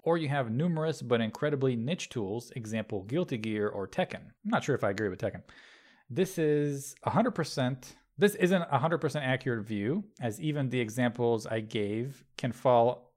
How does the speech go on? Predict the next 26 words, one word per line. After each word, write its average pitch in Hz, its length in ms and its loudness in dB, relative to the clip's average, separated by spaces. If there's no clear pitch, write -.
into 117 280 -4
either 117 220 4
category 113 580 2
depending 117 360 -2
on 104 80 0
how 107 100 0
you 104 140 -2
view 98 160 -10
it. - 100 -8
Okay, 120 220 -2
so 110 120 -12
yeah. 104 120 -8
But 123 400 4
this 139 260 -2
seems 123 600 -2
to 135 100 -2
be 113 180 -2
the 107 120 -4
general 101 380 -2
school 151 340 -6
of 113 80 -6
thought 247 360 2
for - 160 -6
most 113 300 0
fighting 135 240 2
games. - 340 -14